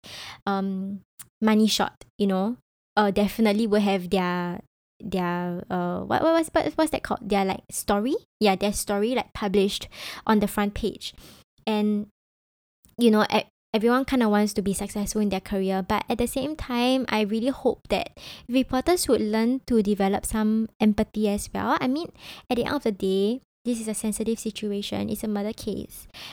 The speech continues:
Regardless of whether it's in a school or in a kopitiam or, like, in prison or whatever, like, regardless of where it is, I think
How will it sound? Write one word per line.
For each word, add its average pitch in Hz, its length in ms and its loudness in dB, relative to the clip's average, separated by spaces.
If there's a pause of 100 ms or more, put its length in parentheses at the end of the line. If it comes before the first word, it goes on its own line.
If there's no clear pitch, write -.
(120)
Regardless 240 420 2
of 214 180 0
whether 220 160 2
it's 254 220 2
in 214 80 0
a 208 80 0
school 254 640 2
or 190 420 2 (340)
in 220 120 4
a 214 40 0
kopitiam 190 920 0
or, 190 200 0
like, 185 420 -4
in 208 160 2
prison 220 540 -2
or 196 160 0
whatever, 196 420 0
like, 208 220 -4
regardless 240 560 0
of 196 180 -4
where 196 200 2
it - 120 -6
is, 196 320 -2
I 214 80 -4
think 240 220 -2